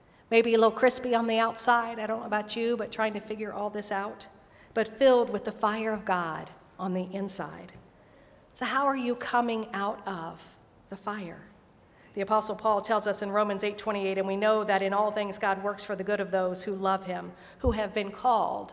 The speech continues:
according to his purpose." So where is God calling you to step up, step in, and step out in this season? Bold faith. What does it mean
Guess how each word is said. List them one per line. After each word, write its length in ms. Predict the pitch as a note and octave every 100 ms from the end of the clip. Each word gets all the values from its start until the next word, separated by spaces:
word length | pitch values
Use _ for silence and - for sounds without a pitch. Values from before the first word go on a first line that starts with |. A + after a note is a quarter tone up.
| -
according 560 | G3 - A3 G3 F3+ F3
to 260 | - G#3 F3+
his 280 | F3+ E3+
purpose." 640 | - G#3 F#3+ - - - - _ _ _ _ - - - - _ -
So 160 | - A#3+
where 280 | C#4+ D4
is 120 | C4 B3+
God 280 | A#3 A3+
calling 400 | - A#3+ A#3 G#3
you 100 | G3 G3
to 380 | - G3 F3+ -
step 400 | - B3+ A#3+ A#3
up, 260 | F3 - - - - - _ _ _ -
step 400 | - B3 A#3 A#3+
in, 400 | B3+ F#3 - G3 - - - - - _
and 160 | - F#3+
step 440 | - G3+ F#3 F#3 - - -
out 480 | A#3 G3 - - - - - _ _
in 160 | G#3 G3
this 200 | F#3+ -
season? 380 | A3 A3+ - - - - - _ _ _ _ _ - _
Bold 540 | A#3 A#3+ A#3+ B3+ B3+ -
faith. 400 | - A3+ F#3 -
What 120 | D#4
does 160 | G4+ C#4
it 100 | G#3+
mean 340 | G#3+ F#3